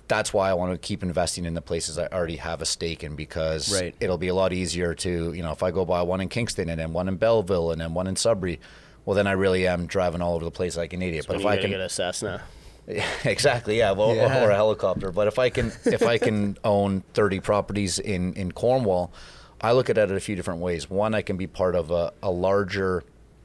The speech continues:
Speaker 1: gentrification in the best way possible of that entire area, right? I can help with,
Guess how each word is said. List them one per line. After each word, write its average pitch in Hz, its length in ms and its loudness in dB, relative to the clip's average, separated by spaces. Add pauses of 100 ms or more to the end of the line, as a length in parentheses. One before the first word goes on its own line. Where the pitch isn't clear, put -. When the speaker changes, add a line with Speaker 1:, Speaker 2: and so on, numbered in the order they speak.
(280)
Speaker 1:
gentrification 92 920 -2
in 85 120 -2
the 80 60 -4
best 87 280 -2
way 87 100 0
possible 85 720 -2
of 92 220 -2
that 87 220 0
entire 82 340 -2
area, 76 460 -6 (520)
right? 87 120 0
I 95 100 0
can 104 120 -4
help 95 380 0
with, 92 240 -2